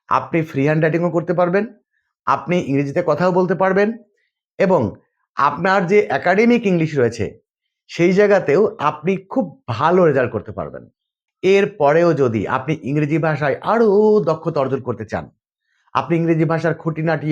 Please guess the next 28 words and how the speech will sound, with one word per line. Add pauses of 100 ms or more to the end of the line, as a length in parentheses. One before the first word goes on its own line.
সকল
বিষয়
জানতে
চান, (760)
অসুবিধা
নাই, (300)
আপনি
মৃত্যু
পর্যন্ত (500)
ইংরেজি
ভাষা
নিয়ে
গবেষণা
করুন, (1500)
ইংরেজি
ভাষার
খুঁটিনাটি
বিষয়গুলো
জানুন, (360)
চুলচিরা
বিশ্লেষণ
করুন, (480)
আপনি (400)
আরও
দক্ষতা
অর্জন
করতে
পারবেন।